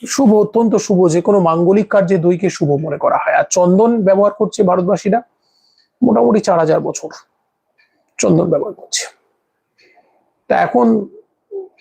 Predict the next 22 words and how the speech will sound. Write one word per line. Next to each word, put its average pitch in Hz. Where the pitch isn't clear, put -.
ভাইফোঁটায় 233
চন্দন 220
নাকি 220
দই, 220
আমি 208
বলবো 220
দুটোই 254
চলে, 160
কিন্তু 202
প্রাচীনকালে 247
যে 220
পুরাণের 214
গল্পগুলো 202
বললাম, 165
সেই 165
যুগে 170
চন্দনও 180
ছিল 196
না, 190
দইও 165
ছিল -
না, -